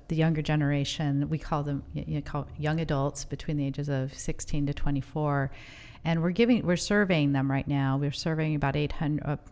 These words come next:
eight hundred to a thousand, um, in the schools and, and our, and, and, um,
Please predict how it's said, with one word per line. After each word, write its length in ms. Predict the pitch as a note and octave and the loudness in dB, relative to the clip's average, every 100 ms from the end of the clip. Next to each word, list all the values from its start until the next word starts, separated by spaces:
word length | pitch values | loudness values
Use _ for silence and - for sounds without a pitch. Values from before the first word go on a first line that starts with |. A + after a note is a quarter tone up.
| - - | -8 -4
eight 120 | G3 | 2
hundred 280 | G3 F3+ D#3 | 2 2 0
to 120 | C3+ | 0
a 60 | C3+ | 2
thousand, 680 | C#3+ C#3+ D3+ C#3 C#3 C#3 - - - - - - | 2 4 2 0 0 0 -4 -18 -20 -20 -12 0
um, 280 | D3 C#3+ C#3+ | 4 4 4
in 80 | |
the 80 | C#3+ | 2
schools 540 | - - D3+ C#3+ C#3+ D3+ | 0 0 2 2 0 0
and, 260 | C#3 C#3 | 0 2
and 180 | D3 C#3 | 2 2
our, 240 | C3+ C#3 C#3+ - | 2 -2 -4 -6
and, 400 | D#3 D3 D3 C#3 D3 | 0 2 2 0 0
and, 320 | C#3+ C#3+ C#3 | 0 0 0
um, 500 | D3+ C#3 C3+ C#3 | -2 -2 -2 -2